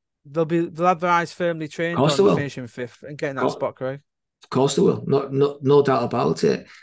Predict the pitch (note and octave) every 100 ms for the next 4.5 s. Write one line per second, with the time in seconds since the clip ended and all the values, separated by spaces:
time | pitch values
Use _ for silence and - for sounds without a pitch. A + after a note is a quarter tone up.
0 | _ - C#3+ C#3 C#3+ F3 E3+ E3+ F#3+ F#3
1 | - D3 C#3 C#3 - D3 C#3+ C3 B2+ C#3
2 | C3+ C#3+ B2 B2+ B2 A#2+ - - B2+ C3
3 | B2 D#3 E3 - _ _ - D3 C#3+ F#3
4 | D3 C#3+ D#3 - -